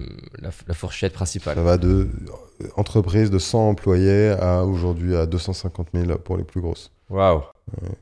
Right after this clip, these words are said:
Speaker 2: Et donc, dans ces, quand l'entreprise est grande, que ce soit cinquante mille personnes ou même si t'as, si t'as mille personnes,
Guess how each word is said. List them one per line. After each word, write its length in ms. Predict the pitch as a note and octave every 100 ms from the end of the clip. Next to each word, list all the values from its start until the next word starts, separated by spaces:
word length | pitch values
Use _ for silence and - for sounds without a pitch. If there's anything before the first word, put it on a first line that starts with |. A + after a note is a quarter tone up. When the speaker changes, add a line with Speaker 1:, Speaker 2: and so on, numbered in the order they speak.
| _ _ _ _ _ _ _ _ -
Speaker 2:
Et 60 | A2
donc, 180 | A#2+
dans 120 | G#2 A#2+
ces, 260 | A#2+ A2 G#2+ G2 -
quand 120 | - D#3
l'entreprise 480 | D3 A#2+ - A2+
est 40 | G2
grande, 260 | F#2+ D3+ D3 _ _ _ _ -
que 100 | B2
ce 120 | B2+
soit 160 | A#2+ B2+
cinquante 380 | - G2 G2+ A#2
mille 100 | G#2
personnes 300 | A2 D#3 B2+
ou 60 |
même 180 | C3+ D3+
si 160 | - G#2+
t'as, 140 | G2 F2+
si 180 | - F2
t'as 160 | F#2+
mille 320 | F#2+ G#2+ C#3 B2+
personnes, 440 | G2+ - F2 B2+